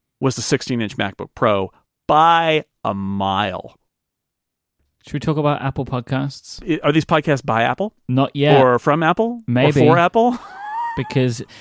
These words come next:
Speaker 2: Apple Podcasts are now available on the Amazon Echo.
Speaker 1: Yes, you can say, "Hey, lady, in a canister, play the latest episode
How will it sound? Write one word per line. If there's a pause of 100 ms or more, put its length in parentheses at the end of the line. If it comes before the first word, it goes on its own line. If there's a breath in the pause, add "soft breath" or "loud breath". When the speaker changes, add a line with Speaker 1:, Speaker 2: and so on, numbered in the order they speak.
(140 loud breath)
Speaker 2:
Apple
Podcasts
are
now
available
on
the
Amazon
Echo. (1900)
Speaker 1:
Yes,
you
can
say,
"Hey,
lady, (120)
in
a
canister, (1120)
play
the
latest
episode